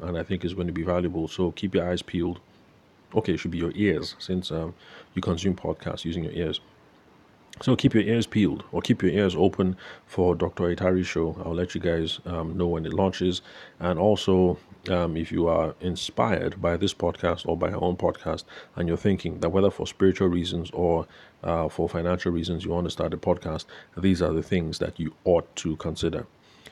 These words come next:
So, are you thinking of starting a podcast? Then hit me up. I will share resources with you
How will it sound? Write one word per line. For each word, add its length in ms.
So, 340
are 80
you 120
thinking 260
of 100
starting 280
a 60
podcast? 600
Then 300
hit 180
me 120
up. 180
I 240
will 220
share 420
resources 600
with 180
you 180